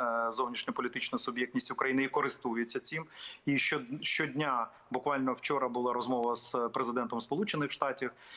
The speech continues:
е, буквально вчора були розмови з низкою інших країн, і так щодня. Щодня на великому рівні йдуть ті чи інші домовленості. Ключові домовленості які? Які виклики перед нами, як ви правильно ставите,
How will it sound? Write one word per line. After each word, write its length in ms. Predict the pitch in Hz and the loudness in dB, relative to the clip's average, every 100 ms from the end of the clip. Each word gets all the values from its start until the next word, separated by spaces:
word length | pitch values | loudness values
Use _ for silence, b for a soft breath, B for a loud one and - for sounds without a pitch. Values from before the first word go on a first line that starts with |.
| B B 123 | B B -2
е, 300 | 120 117 113 | 2 2 2
буквально 380 | 123 139 131 | 2 2 2
вчора 300 | 131 - 139 | 0 2 2
були 260 | 123 123 123 | 2 2 2
розмови 460 | 123 117 131 120 120 | 2 2 0 2 2
з 280 | - 127 127 | 2 2 2
низкою 400 | 139 - 127 131 | 2 2 0 2
інших 400 | 202 202 190 - | 2 2 0 -2
країн, 340 | 156 156 151 165 | -2 -2 -4 -6
і 80 | |
так 280 | 156 160 165 | -2 -2 0
щодня. 500 | - 160 135 139 113 - b b | 0 -2 -2 -2 -2 -6 b b
Щодня 560 | - - 135 120 165 196 | -4 0 0 0 0 2
на 100 | 156 | 0
великому 520 | 127 143 139 127 127 | 2 0 0 0 2
рівні 320 | 170 185 151 | 0 0 -2
йдуть 240 | 123 156 | 0 -2
ті 160 | 160 156 | 0 -2
чи 180 | 156 147 | 0 0
інші 380 | 147 147 - 135 | 2 2 2 0
домовленості. 680 | 151 165 151 117 113 - | 0 2 2 0 -4 -4
Ключові 420 | - 170 156 175 214 | -4 -2 0 0 0
домовленості 560 | 190 180 170 160 - | 2 2 2 -2 0
які? 200 | 160 151 | -2 0
Які 220 | 123 123 202 | 0 0 0
виклики 380 | 180 143 123 | 0 0 -4
перед 200 | 127 123 | -2 0
нами, 160 | 127 123 | 0 0
як 140 | 120 | 0
ви 60 | 123 | 0
правильно 360 | 135 127 120 117 | 2 0 0 -4
ставите, 360 | - 147 143 | 0 0 0